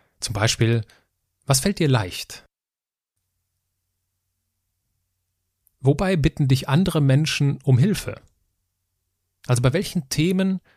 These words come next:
bei welchen Problemen sprechen dich andere Menschen an? Gibt's da etwas, was sich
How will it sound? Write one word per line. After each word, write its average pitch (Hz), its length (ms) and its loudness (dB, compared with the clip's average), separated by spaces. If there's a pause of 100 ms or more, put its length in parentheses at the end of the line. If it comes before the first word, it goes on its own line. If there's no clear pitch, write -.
(520)
bei 117 120 -6
welchen 156 300 0
Problemen 135 840 4 (920)
sprechen - 360 -2
dich 131 140 0
andere 127 200 0
Menschen 117 340 -2
an? 92 240 -6 (340)
Gibt's 131 220 -2
da 139 80 -4
etwas, 135 360 -4
was 127 140 -4
sich - 340 -2